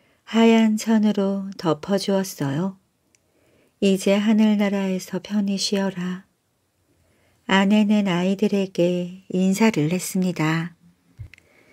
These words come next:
시간이 한참 흐른 뒤 메이어가 설교를 마치고 집으로 돌아왔습니다. 아내는 남편에게 가만가만 말했어요.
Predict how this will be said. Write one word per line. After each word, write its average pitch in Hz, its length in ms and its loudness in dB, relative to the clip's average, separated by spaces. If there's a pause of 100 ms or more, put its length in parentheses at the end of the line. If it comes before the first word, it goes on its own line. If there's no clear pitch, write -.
(420)
시간이 226 680 4
한참 220 540 2
흐른 214 380 4
뒤 180 340 -2 (460)
메이어가 202 1040 2
설교를 226 580 4
마치고 175 800 -2 (180)
집으로 202 500 2
돌아왔습니다. 190 1160 0 (1120)
아내는 208 600 4
남편에게 185 1200 -2
가만가만 202 840 2
말했어요. 170 760 -2